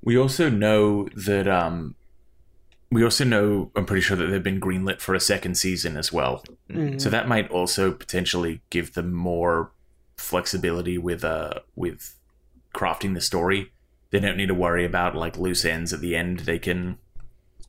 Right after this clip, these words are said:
Speaker 1: uh, let it be a thing. Um, I kinda get the feeling that touching this, this alien artifact is what's marked him as the Reclaimer.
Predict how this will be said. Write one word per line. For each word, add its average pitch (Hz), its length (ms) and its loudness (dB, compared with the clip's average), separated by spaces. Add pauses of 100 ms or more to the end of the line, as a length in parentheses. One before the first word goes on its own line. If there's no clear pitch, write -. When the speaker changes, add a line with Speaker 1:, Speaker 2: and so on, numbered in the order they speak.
(380)
Speaker 1:
uh, 78 240 2
let 90 200 -2
it 69 100 -10
be 90 120 0
a 82 60 0
thing. 87 420 -2 (580)
Um, 85 260 0
I - 80 0
kinda 131 220 0
get 95 140 0
the 87 80 0
feeling 87 440 2
that 78 260 0 (320)
touching 92 460 0
this, - 360 2 (120)
this 87 260 0
alien 80 340 0
artifact - 600 -4
is 82 180 -6
what's - 360 -4 (560)
marked 98 460 0
him 95 280 2
as 92 460 0
the 107 120 0
Reclaimer. 120 800 0